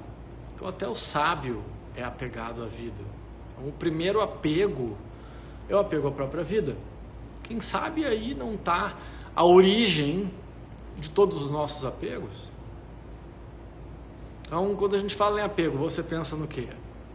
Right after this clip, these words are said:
Em alguém? Um atual namorado?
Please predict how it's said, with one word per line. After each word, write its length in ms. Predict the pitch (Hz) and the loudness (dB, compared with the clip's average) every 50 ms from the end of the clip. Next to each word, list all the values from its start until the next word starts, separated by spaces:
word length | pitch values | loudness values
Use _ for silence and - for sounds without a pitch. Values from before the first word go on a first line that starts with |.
| - - | -14 -12
Em 40 | 123 | -10
alguém? 580 | 120 113 113 113 110 123 123 135 180 220 240 190 - - - - - - - - - - - - - - - - - - - - - - - - - - - - - - - - - - - - - - - - - - - 104 | -10 -8 -8 -8 -6 -4 -2 -2 -2 -2 -2 -4 -6 -8 -12 -14 -16 -16 -14 -14 -14 -14 -14 -14 -14 -14 -14 -14 -14 -14 -14 -14 -14 -14 -14 -14 -14 -14 -12 -12 -14 -12 -14 -14 -14 -14 -14 -14 -14 -14 -14 -14 -14 -14 -12 -10
Um 80 | 104 117 | -10 -10
atual 380 | 120 - - - 127 135 151 | -10 -10 -6 -2 0 0 0
namorado? 680 | 156 147 131 117 110 113 123 131 156 190 202 185 147 120 | 0 -2 -2 -4 -4 -2 -2 -2 -2 -2 -4 -6 -6 -8